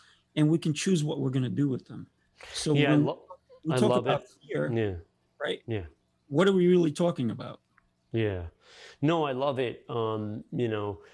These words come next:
Speaker 2: and it makes me sort of wonder if your approach to covid might be slightly different than some of your peers that are more fear-based,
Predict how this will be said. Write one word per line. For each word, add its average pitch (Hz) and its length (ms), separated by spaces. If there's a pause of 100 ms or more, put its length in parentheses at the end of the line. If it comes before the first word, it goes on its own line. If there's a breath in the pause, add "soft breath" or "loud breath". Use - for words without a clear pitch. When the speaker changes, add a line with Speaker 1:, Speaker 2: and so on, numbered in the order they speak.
(160 loud breath)
Speaker 2:
and 131 120
it 131 120
makes 139 360
me 127 260
sort 127 200
of 110 140
wonder 110 580
if 104 240
your 110 300
approach 110 500
to 110 100
covid 110 460
might 101 200
be 107 100
slightly 107 520
different 104 420
than 98 160
some 98 240
of 92 80
your 95 140
peers 117 560
that 107 140
are 104 100
more 101 280
fear-based, 104 720